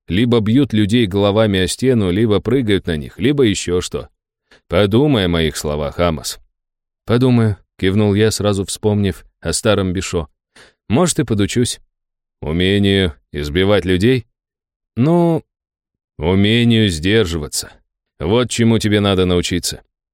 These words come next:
И пойми правильно, мне плевать на челюсть того придурка с остальными когтями.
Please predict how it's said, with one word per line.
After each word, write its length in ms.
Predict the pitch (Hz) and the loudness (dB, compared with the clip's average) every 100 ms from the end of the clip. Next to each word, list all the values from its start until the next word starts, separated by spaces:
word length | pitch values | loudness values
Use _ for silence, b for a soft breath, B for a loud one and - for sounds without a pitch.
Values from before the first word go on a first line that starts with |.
| - | -8
И 120 | 87 | -4
пойми 340 | 110 139 170 | 0 0 0
правильно, 520 | 120 101 95 76 - - _ _ | 0 0 0 -4 -10 -20 _ _
мне 360 | 78 117 170 147 | -2 0 0 2
плевать 420 | 113 110 127 90 | 2 4 2 0
на 140 | 85 | -2
челюсть 360 | - 95 80 - | 0 0 -2 -2
того 220 | 82 85 | 0 0
придурка 580 | 82 82 107 101 82 71 _ | 0 -2 0 0 -4 -6 _
с 120 | - | -2
остальными 540 | 120 - 107 107 98 87 | -2 0 2 2 2 0
когтями. 580 | 92 82 98 87 64 | -2 0 0 -2 -4